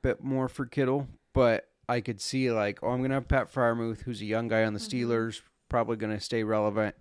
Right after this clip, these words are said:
Speaker 1: and I get another first rounder. I understand that if you're in a rebuild. If you're
Speaker 2: Mm-hmm.
Speaker 1: not in a rebuild, uh, I, I, I agree with you. I was trying to play devil's advocate here and find a way to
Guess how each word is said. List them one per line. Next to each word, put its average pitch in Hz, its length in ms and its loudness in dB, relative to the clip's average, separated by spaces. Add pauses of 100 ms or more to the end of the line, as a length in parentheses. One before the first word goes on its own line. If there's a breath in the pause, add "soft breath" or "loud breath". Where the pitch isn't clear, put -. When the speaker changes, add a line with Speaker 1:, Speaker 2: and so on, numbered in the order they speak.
Speaker 1:
and 131 240 0
I 117 60 2
get 113 160 0
another 98 240 -2
first - 300 -6
rounder. 80 420 -4 (100)
I 113 140 -2
understand 104 500 -2
that 95 180 -2 (300)
if 117 300 -2
you're 110 160 2
in 101 80 -2
a 98 40 -2
rebuild. 95 520 -2 (1400 soft breath)
If 196 80 -8
you're 127 80 2
Speaker 2:
Mm-hmm. 131 80 6
Speaker 1:
not 139 260 6
in 123 40 -4
a 139 40 0
rebuild, 120 600 0 (420)
uh, 80 60 -12 (360)
I, 110 140 -6 (340)
I, 113 220 -2 (320)
I 131 120 2
agree 127 220 4
with 95 160 -2
you. 92 280 -4
I 123 100 6
was 139 140 4
trying 151 220 2
to 156 60 0
play 151 160 4
devil's 131 360 4
advocate 120 460 4
here 127 200 0
and 117 160 -6
find 120 220 0
a 117 40 0
way 117 140 4
to 110 220 0